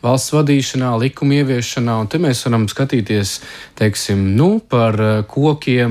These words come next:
ar mežu lietošanu. Ļoti konkrēts piemērs man ienāca prātā, ja. Kā acīm redzot, tur ir, eh, tikko lasīju, <clears throat> em, interviju ar, ar, eh, tiesnesi Čepānu, ja nemaldos pareizi.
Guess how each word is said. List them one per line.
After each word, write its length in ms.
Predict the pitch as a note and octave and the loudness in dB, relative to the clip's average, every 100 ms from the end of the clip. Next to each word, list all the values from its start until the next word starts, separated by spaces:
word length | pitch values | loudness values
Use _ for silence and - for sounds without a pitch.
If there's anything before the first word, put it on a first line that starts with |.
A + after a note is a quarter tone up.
| G#2 A2+ | 0 0
ar 120 | G#2 | 0
mežu 380 | A2 C#3 A#2+ A#2+ A#2 | 2 2 2 0 0
lietošanu. 760 | A2+ A#2+ A#2+ G#2+ - G#2+ G#2 G#2 | 0 0 -2 -4 -4 -2 0 2
Ļoti 220 | C#3+ - | 0 0
konkrēts 460 | C3 C3 G#2 F#2+ - | -2 0 -2 -6 -2
piemērs 400 | D#3 D3+ G#2+ - | 0 2 0 -2
man 120 | B2 | -2
ienāca 280 | A2+ F#2+ - | -2 -4 -4
prātā, 400 | B2 A#2 G2+ F#2+ G2+ | -2 -2 -4 -4 -4
ja. 120 | A#2+ - - - - | -4 -8 -18 -12 0
Kā 200 | D3+ D3 | 2 2
acīm 320 | F#3 G3+ E3 | 2 2 2
redzot, 380 | E3+ D#3 C3+ - | 2 0 -2 -2
tur 180 | D#3 D3 | -2 0
ir, 140 | C#3+ | 0
eh, 340 | B2+ C3+ C3+ B2+ - | 0 -2 0 -2 -6
tikko 300 | E3 C3 B2 | -4 -2 0
lasīju, 540 | C#3+ - A2+ G#2+ A2 | -2 -2 -2 0 -2
<clears throat> 80 | - D3 C#3 B2 A#2 - - - - | 2 2 4 0 -4 -12 -18 -20 -8
em, 800 | - A2+ A2+ A2+ A2+ A2+ A2+ A#2 C3+ | -2 0 0 0 2 0 0 -2 0
interviju 640 | C#3+ D3 G#2+ G#2 G2+ G2+ | 0 0 -2 0 0 0
ar, 180 | G2+ G2 | -2 -4
ar, 220 | A2+ G2+ G2+ | -4 -4 -2
eh, 560 | G2+ G#2 G#2 - - - - - | -2 0 -2 -6 -18 -18 -12 -4
tiesnesi 560 | B2 - A2+ A2 F#2+ - | -2 -2 -4 -6 -8 -10
Čepānu, 560 | - C3 - G2 C#3 - | -6 -6 -6 -10 -8 -8
ja 60 | A2+ | -6
nemaldos 720 | A2+ G#2 G#2+ G2+ C3 - - - | -6 -6 -8 -10 -10 -14 -16 -12
pareizi. 480 | A2 A3+ F#3 A#2+ | -6 -4 -6 -8